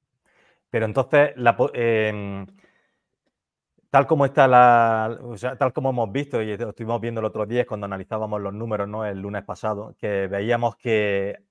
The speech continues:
el, el cambio que ha pegado, el cambio de chip que ha pegado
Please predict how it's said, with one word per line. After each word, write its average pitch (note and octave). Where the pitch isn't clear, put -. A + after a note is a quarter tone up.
el, B2
el B2
cambio C3+
que B2+
ha B2
pegado, B2
el A2
cambio C3
de A2
chip D#3
que C3
ha A#2
pegado A2